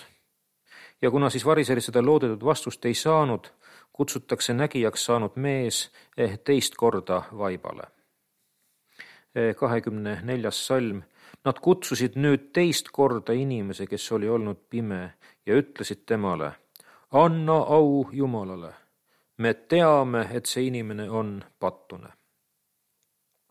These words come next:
Nii, kõigepealt siis anna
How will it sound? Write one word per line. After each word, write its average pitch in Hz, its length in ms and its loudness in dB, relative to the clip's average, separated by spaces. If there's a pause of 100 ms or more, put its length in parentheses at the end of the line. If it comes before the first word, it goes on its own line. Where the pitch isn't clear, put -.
(180)
Nii, 107 120 -6
kõigepealt 110 400 2
siis - 300 -8 (840)
anna 117 300 -2